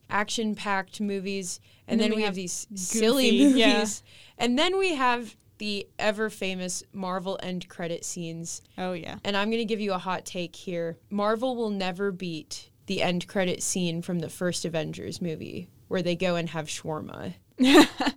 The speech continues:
Speaker 1: Are the other ones integral to the plot arc of the Marvel Cinematic Universe? Yes. But the shawarma one was so perfect. <laughs>
Speaker 2: What about the one at the end of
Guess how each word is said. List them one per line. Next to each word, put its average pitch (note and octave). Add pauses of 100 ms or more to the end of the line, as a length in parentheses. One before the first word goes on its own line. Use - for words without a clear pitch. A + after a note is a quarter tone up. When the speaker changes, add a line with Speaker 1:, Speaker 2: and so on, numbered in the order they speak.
(140)
Speaker 1:
Are B3+
the D4
other C4
ones B3+
integral G#3+
to -
the F3+
plot F3
arc F3+
of E3+
the F3+
Marvel E3
Cinematic D#3+
Universe? B3
Yes. E3+ (380)
But G#3+
the G#3
shawarma A#3+
one C4 (100)
was G3+
so F#3
perfect. - (340)
<laughs> -
Speaker 2:
What C4
about C#4+
the B3+
one B3
at A3+
the A3
end G#3+
of F#3